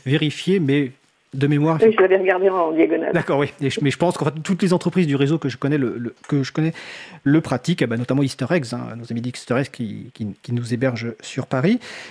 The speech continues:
Speaker 1: Euh, avant de faire la pause musicale, euh, j'avais une dernière question sur cette partie, on va dire, euh, recrutement, euh, personnes salariées. Com-, comment se passe, en fait, la... Parce que souvent, dans les entreprises, euh, il y a des, ce qu'on appelle les, comment ça s'appelle, les points,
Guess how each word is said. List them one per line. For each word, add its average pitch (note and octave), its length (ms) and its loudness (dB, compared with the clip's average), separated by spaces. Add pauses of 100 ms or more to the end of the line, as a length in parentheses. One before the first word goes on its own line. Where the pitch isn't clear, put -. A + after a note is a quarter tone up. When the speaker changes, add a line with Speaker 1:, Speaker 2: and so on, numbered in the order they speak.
(120)
Speaker 1:
Euh, C#3 160 2
avant F3 140 2
de A#3+ 60 0
faire A3 100 2
la F3 80 2
pause G#3 280 2
musicale, F3+ 880 0
euh, C3+ 140 2
j'avais C#3 200 2
une C#3+ 120 0
dernière F#3 280 2
question - 300 -4
sur - 80 -6
cette D3+ 180 -2
partie, E3 320 0
on D3 60 2
va B2 140 2
dire, C3+ 240 -2
euh, G#2 480 -6
recrutement, C3+ 840 -2
euh, A2+ 140 -4
personnes B2+ 380 -4
salariées. C3+ 400 0
Com-, - 160 -2 (120)
comment B3+ 180 4
se - 140 0
passe, G#3 260 0
en C3+ 80 -2
fait, A3+ 220 -2
la... G#2+ 480 -4
Parce - 120 -10
que - 80 -4
souvent, A3 200 4
dans F#3 80 4
les C#3 80 4
entreprises, D3 460 0
euh, A2+ 280 -2 (720)
il C3 80 -2
y C3 40 4
a B2+ 60 2
des, B2+ 220 2
ce - 80 -14
qu'on B2+ 80 -2
appelle C3 320 0
les, A2 220 0
comment A2 180 -6
ça - 80 -12
s'appelle, - 160 -6
les A#2 80 -2
points, D3 500 0